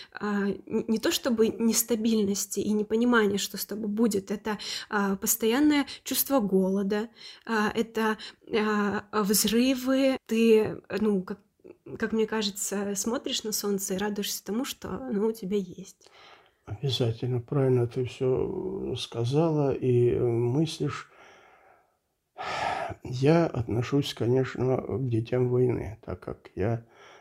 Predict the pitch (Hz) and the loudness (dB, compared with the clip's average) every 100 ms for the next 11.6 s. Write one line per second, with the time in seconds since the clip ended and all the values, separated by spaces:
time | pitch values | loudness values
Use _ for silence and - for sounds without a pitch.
0 | _ 85 - - - - - - 120 117 | _ -4 -2 -2 -2 -2 -4 -2 -2 0
1 | 117 147 - 120 - 139 139 - - 127 | 4 4 2 -4 -4 -4 -4 -6 -2 0
2 | 127 123 123 127 - - - - _ - | 2 2 2 -2 -8 -20 -20 -20 _ -14
3 | - - 147 175 135 117 104 98 - 117 | -6 4 8 10 8 6 4 -2 -6 -8
4 | 104 90 73 - - - - - - - | -6 -6 -6 -10 -14 -16 -20 -20 -20 -12
5 | - 127 139 147 147 117 98 101 101 110 | 0 2 4 6 6 6 2 2 2 2
6 | 92 95 - 117 117 113 185 147 - - | 0 -2 -6 -4 -2 2 0 0 -6 -6
7 | _ _ _ - - 123 123 120 135 127 | _ _ _ -16 -4 -2 2 6 6 6
8 | 120 - - - 147 - 131 127 120 117 | 4 0 -4 0 0 0 -4 0 0 0
9 | 95 92 107 135 139 - - 101 117 - | 0 2 2 2 0 -4 -2 0 0 -4
10 | - - - - 131 120 123 - 120 117 | -20 -20 -20 -6 0 2 2 2 0 2
11 | 117 123 117 - 107 110 | 4 2 0 -2 -2 -2